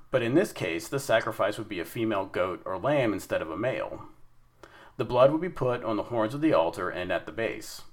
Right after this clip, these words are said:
Also similar to the sacrifice for a ruler,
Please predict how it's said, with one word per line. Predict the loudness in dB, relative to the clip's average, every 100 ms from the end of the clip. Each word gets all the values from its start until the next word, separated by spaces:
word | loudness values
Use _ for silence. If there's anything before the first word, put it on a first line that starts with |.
| -20 -20 -20 -20 -20 -20 -20 0
Also | 6 6 6
similar | 2 2 4 2
to | 0
the | -4
sacrifice | 0 0 0 -2 -2
for | -2 -4
a |
ruler, | -4 -4 -4 -4